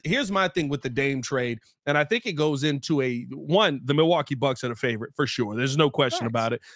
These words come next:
Speaker 1: I love what the Bucks did with this deal from a non-Bulls fan perspective. Um, I think that it changes completely how you have to play the Milwaukee Bucks defensively. That's the biggest change.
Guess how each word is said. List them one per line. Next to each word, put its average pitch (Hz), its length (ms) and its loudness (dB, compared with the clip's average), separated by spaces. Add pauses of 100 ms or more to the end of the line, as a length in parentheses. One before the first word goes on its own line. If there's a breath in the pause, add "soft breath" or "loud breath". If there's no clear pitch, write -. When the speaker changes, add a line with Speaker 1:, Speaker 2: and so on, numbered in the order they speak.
Speaker 1:
I 143 100 4
love 160 240 2
what 156 120 2
the 147 60 -2
Bucks 139 320 0
did 131 440 0
with 127 160 -2
this 127 200 -4
deal 131 460 2
from 139 160 2
a 139 60 2
non-Bulls 135 640 -2
fan 131 220 -2
perspective. 123 640 -2 (360 soft breath)
Um, 131 420 2
I 165 160 4
think 165 160 2
that 156 120 4
it 143 120 2
changes 156 400 0
completely 147 560 2
how 135 160 2
you 131 180 0
have 131 200 2
to 127 80 -8
play 135 180 0
the 120 80 -6
Milwaukee 123 420 0
Bucks 110 300 -6
defensively. 113 640 -6 (280 loud breath)
That's 147 460 0 (200)
the 135 100 0
biggest 143 640 0 (240)
change. 127 500 -2